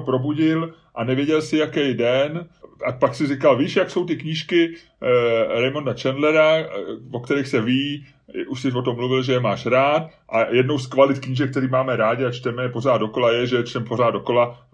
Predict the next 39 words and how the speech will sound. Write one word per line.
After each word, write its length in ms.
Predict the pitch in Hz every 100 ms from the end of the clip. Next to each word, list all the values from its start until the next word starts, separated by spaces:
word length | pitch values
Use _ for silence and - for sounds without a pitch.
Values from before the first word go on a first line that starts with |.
| - 101
odkudkoliv.“ 640 | 104 - 123 - 104 87 - _ -
Tak 140 | 90
já 120 | 110
jsem 120 | 110
si 80 | 131
říkal: 260 | 143 156 139
„Možná 300 | 123 143 160
chce 160 | 160
Luděk 260 | 165 185 170
říct, 420 | 147 151 190 - _ 123
že 120 | 139 135 - _ _ _
tvůj 280 | - 170 185
život 340 | 131 165 180 180
je 100 | 147
dneska 340 | 160 - 165
jako 240 | 160 175
román 380 | 156 156 165 165 151
Raymonda 420 | 143 151 160 165
Chandlera. 500 | 190 180 185 120 - _ _ _
Že 180 | 113 131
ať 200 | 131 135
se 100 | 170
ráno 280 | 165 160 160
probudíš, 680 | 127 147 147 151 165 165 -
ať 140 | 123
ho 120 | 135 135
otevřeš 360 | 135 143 135
kdekoliv, 680 | 123 135 156 147 160 180 - _ _ -
tak 260 | 139 131 131
nevíš 300 | 143 160 -
sice, 220 | 147 165
kde 140 | 151
seš, 320 | 131 151 175
ale 140 | 151 147
je 60 |
to 100 | 147
vždycky 440 | 160 127 160 170 190
hezký 240 | - 208
čtení.“ 440 | - 208 214 143